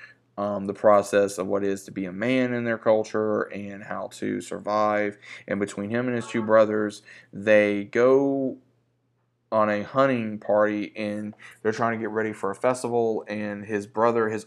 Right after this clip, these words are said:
his older brother, Sitka, unfortunately dies from protecting his ol-, his two younger brothers. And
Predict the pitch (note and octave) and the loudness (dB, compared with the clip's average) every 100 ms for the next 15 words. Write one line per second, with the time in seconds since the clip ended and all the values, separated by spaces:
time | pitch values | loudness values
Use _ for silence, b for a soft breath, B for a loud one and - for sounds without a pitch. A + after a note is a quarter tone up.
0 | - A2+ G2+ C#3 C#3 G#2+ G#2 G#2 G#2 - | -8 -4 2 4 4 0 -2 -2 -6 -8
1 | B B B - - D3+ B2+ G2 G2+ - | B B B -4 -2 -2 0 0 -2 -10
2 | B B B _ - G#2+ A2+ A2 A2 G#2 | B B B _ -6 -4 0 0 0 -4
3 | G#2 G2+ G2+ G#2+ A#2+ A#2 G#2+ G2+ G#2 - | -4 -6 4 8 10 8 4 -2 -8 -14
4 | _ - G#2+ G#2 F#2 G#2 - A2 G#2 G#2 | _ -6 -4 -4 -6 -8 -2 -2 -2 -8
5 | G#2 G2 - A2 G2+ F#2+ G#2 G#2+ - A2 | -10 -12 -12 -4 -4 -2 0 0 -2 -8
6 | G#2 - A2 G2+ G2 F#2 G#2+ G#2 F#2+ - | -6 -6 -4 -4 -6 -4 -2 -2 -6 -10
7 | b b b b b _ G#2+ G#2 G2+ G2+ | b b b b b _ -4 -2 -2 -4
8 | G2+ | -8